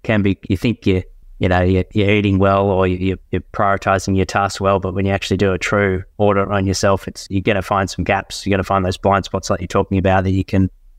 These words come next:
improve and, and make more efficient and, and put systems in place to make life easier, but also live your purpose, I guess, and what your strengths are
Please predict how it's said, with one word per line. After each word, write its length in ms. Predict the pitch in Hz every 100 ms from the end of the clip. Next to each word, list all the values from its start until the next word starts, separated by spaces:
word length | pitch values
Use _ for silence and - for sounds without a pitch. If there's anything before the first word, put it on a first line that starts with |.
| - -
improve 600 | 95 - 104 98 98 95
and, 260 | 95 90 -
and 160 | 95
make 200 | 95 95
more 140 | 101 92
efficient 460 | - 95 - 95
and, 200 | 98 92 - -
and 120 | 90
put 140 | 107
systems 360 | - 95 104 95
in 100 | 90
place 280 | - 92 -
to 160 | 95 - - -
make 240 | 95 -
life 260 | 98 90 101
easier, 300 | 104 101 98
but 180 | 95 95
also 180 | 95
live 160 | 98 101
your 80 | 87
purpose, 380 | - 104 120 -
I 100 | 85
guess, 280 | - -
and 100 | 87
what 140 | 90 92
your 120 | 90
strengths 380 | - 98 104 -
are 220 | 87